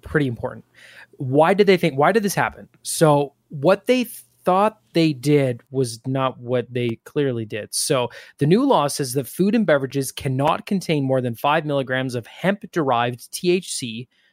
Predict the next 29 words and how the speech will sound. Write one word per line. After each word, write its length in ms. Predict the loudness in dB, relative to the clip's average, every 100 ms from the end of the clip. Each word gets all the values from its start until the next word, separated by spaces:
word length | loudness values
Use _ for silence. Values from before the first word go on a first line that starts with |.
| _
per 160 | -2 -2
serving 460 | 0 -2 -2 -6 -8
and 100 | -8
no 120 | -4
more 160 | 0 0
than 140 | 0
fifty 300 | -4 -8 -4
milligrams 520 | -4 -2 -2 -4 -4 -8
per 160 | -12
package. 600 | -6 -6 -8 -16 -18 -20 _ _ _ _ -20 _ -4
Now, 320 | -2 -2 -6 -6
marijuana-derived 1000 | 0 2 2 2 2 0 0 2 0 -2
T 180 | -2 -2
H 240 | -2 -6
C 400 | -4 -2 -2 -6 _ _ _ _ _
is 140 | -8
still 240 | -2 0 2
illegal 320 | 2 2 2
in 80 | 0
Minnesota, 680 | -2 -2 -2 -2 -2 -6 -10 _ _
but 240 | -6 -6 -6
T 220 | -2 2
H 220 | 2 0
C 320 | -6 -2 -2
derived 400 | 0 0 0 0
from 220 | -2 -6 -6
hemp 340 | -4 -4 -4 _ _ _ _
is 180 | -4 -4
chemically 840 | -8 -8 -2 -2 -2 -6 -8 -10